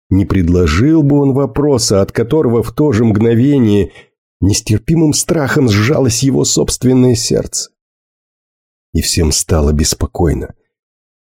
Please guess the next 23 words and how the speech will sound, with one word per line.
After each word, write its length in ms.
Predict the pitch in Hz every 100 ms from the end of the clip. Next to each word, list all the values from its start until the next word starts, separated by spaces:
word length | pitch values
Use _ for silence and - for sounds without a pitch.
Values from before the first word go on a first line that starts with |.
| -
И 60 |
уже 240 | 82 80 101
с 100 | -
тоскою 640 | 113 - - 151 131 107
ожидали 440 | 87 113 120 113
они 220 | 98 101 104
слов 360 | - 147 113
Елиазара. 720 | 123 107 107 92 104 80 67 - _ _ _ _ _ _ _ _ _ _
А 120 | - 80
он 120 | 120
молчал, 720 | 123 120 - 113 69 64 - _ _ _ -
холодно 540 | - 107 139 80 80
и 80 | 78
строго, 640 | - - 92 98 73 - _ _ _ _ _ _ _
и 120 | - 85
глаза 400 | 87 82 92 104
его 220 | 85 95
были 280 | 80 85 85
опущены 800 | 85 - 85 - - 76 78
долу. 540 | 67 69 58 50 - _ _ _ _ _ _ _ _ _ _ _ _ _
И 140 | - 73
тут 200 | 101 80
снова, 540 | - 107 120 73 69